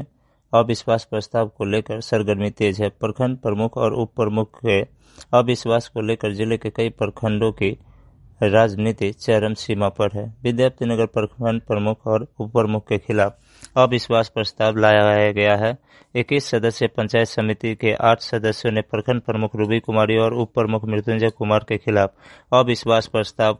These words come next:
पत्र का कार्य-, कार्यपालक पदाधिकारी सह बीडीओ को सौंपा है। अविश्वास प्रस्ताव के पत्र में पंचायत समिति सदस्यों ने पंचायत समिति की विशेष बैठक बुलाने की मांग की है। पंचायत समिति सदस्यों ने प्रमुख और उप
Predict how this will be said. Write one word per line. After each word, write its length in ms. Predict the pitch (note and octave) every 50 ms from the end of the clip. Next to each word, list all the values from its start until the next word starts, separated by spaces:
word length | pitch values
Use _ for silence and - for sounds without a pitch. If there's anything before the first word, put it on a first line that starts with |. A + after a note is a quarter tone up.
| -
पत्र 240 | A2+ G#2+ - - G2+
का 300 | G2+ - G#2+ G2 G2+ A#2 - _ _ _ _ _ _ _ _ _ _ _ - _ _ _ _ _ _ _ _ _ -
कार्य-, 340 | - A#2 A2 A2+ A2 A2 A2 - -
कार्यपालक 600 | A#2+ A2 A2 A2+ A2+ G2 - A2 A2 A#2 B2 A#2 -
पदाधिकारी 600 | - G#2+ G#2+ G#2+ G2 G#2+ G#2+ - A#2 A2 A2 A2+
सह 200 | G#2+ - - A2
बीडीओ 360 | G2+ F#2 G#2 G2 A2 A#2 A#2
को 140 | A2 - G#2
सौंपा 380 | G2 - - G2+ F#2 - G2 F#2
है। 200 | F#2 G2 G2 - - - - - _ _ _ _ _ _ _ _ _ _ - -
अविश्वास 480 | A#2 A2 A2 A2+ - - A#2+ A#2 A#2+
प्रस्ताव 480 | - - A#2 A2 - - A2+ A2 A2 G#2+
के 420 | G2+ - - G#2 G2+ G2+ - _ _ _ _ -
पत्र 260 | B2 A2+ - A2+ G2+
में 200 | F#2+ F#2+ G2+ A2
पंचायत 420 | _ - A2 G#2+ G2 - A2 A2+
समिति 360 | - - A2+ A2 G#2+ - A2
सदस्यों 460 | G#2 G#2+ A2+ G2 G2 G#2+ - - A2 A2
ने 60 | A2
पंचायत 360 | - - G#2+ G2+ - A2+ G#2+
समिति 360 | - - G#2+ G#2 G2 - A2
की 80 | G#2 G#2
विशेष 320 | G2 G#2 G2 A2+ A#2 G#2
बैठक 280 | G#2 G#2 G#2 - - G#2+
बुलाने 400 | G2 G2+ G#2 G#2 G#2+ G#2+ G#2 G2+
की 140 | - - G2+
मांग 240 | G2 G2+ G#2+ A2
की 160 | G#2 - A#2 A2+
है। 160 | A#2 B2 C3 - - - - _ _ -
पंचायत 320 | B2 A2+ G#2+ - A#2+ A#2+
समिति 400 | A2+ - A#2+ G#2+ G#2+ G#2 - A2+
सदस्यों 440 | G#2 - A#2 G#2 A2+ A2 - - A2+
ने 80 | A2 A2
प्रमुख 460 | - A2 G#2 G2 G2+ A2+ A2+ - -
और 180 | G#2 G#2+ A2 -
उप 180 | - A2 G#2+